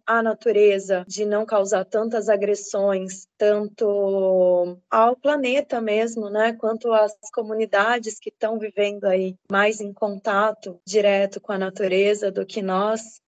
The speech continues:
a gente também aproveita esses canteiros pra difundir essas técnicas. Uma das coisas que eu participo com frequência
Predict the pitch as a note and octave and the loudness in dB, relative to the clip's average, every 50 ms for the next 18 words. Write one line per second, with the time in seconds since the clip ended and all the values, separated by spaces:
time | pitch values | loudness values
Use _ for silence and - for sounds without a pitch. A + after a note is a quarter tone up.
0 | _ _ - A3+ A3+ A#3+ A3+ A3+ A#3 A3+ A3 G#3+ A3 G#3+ G#3+ - - - A#3 A3 | _ _ 2 2 2 2 2 2 2 2 2 2 -2 -4 -6 -8 -6 -4 -2 0
1 | A3 A3 A3 G#3+ G#3+ G#3+ G#3+ - - - A#3+ A3+ A3 G#3 G#3 G#3 G#3+ A3 A3 - | 0 2 2 0 0 -2 -4 -4 -2 -2 -2 2 2 2 2 2 0 -4 -4 -2
2 | A3+ A3 G#3+ G#3+ G#3+ G#3+ G#3 G#3 G3+ G3 G3 _ - G3+ F3 F3 F3+ F3 _ - | -2 -2 -2 0 2 2 2 2 2 0 -4 _ -2 0 0 0 -2 -8 _ -2
3 | G#3+ G#3+ G#3+ A3+ A#3 A3+ - - A#3+ A3+ A3+ A3+ A#3 A3 G#3 G#3 G3 F#3 F#3+ F#3+ | -2 -2 -2 -6 -10 -12 -6 -4 -4 -4 -2 2 2 2 4 4 2 0 0 -2
4 | F#3 - - - - _ _ A3 G#3+ G#3 G#3 G3+ G3+ G3+ G#3 G3+ G3+ G3+ G#3 G3+ | -6 -8 -14 -20 -20 _ _ 0 2 2 2 2 0 0 -2 -2 -4 -4 -6 -6
5 | G3 G#3+ B3 - - - C4+ C4+ C4+ B3+ A3 G#3+ A#3 A#3+ C4 C4+ D4 D#4 - _ | -4 -6 -6 -6 -4 -4 -4 -2 -2 -2 -4 -2 0 0 0 0 -2 -6 -14 _
6 | _ _ G#3+ G#3 G3+ - G3 F#3+ - - G#3+ G3 G3+ G#3 G#3 - A3 G#3+ G#3+ - | _ _ -2 -2 -2 -2 -8 -8 -4 -2 0 2 0 0 0 -6 -10 -10 -6 -6
7 | A#3+ A3 A3 A3 - - _ _ _ _ _ - - G#3 G#3 G#3 G3 G3+ G3+ G3 | -6 -6 -6 -10 -12 -18 _ _ _ _ _ -10 -6 -4 -4 0 2 2 0 2
8 | - A#3 G3+ F#3 A3 - - A3+ G#3 - G#3+ G3 G3+ - - - A3+ A3 - G#3+ | 0 -2 -2 -2 -6 -4 -4 -4 -2 0 -2 -2 -2 -4 -10 -10 -10 -10 -10 -12
9 | - - A3+ A3+ A3+ A#3 A3 - _ - A3 A3 A3 G#3+ G#3 - - G#3 F#3+ - | -8 -6 -6 -4 -4 -4 -6 -4 _ -2 -2 0 -2 -4 -6 -8 -8 -8 -8 -8